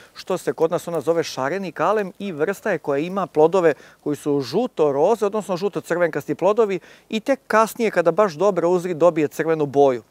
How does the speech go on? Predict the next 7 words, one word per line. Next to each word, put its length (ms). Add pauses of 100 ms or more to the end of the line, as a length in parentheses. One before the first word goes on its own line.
(140)
Ova 160
trešnja 340
je 40
stara 260
dvadesetak 540
godina 360 (460)
i 300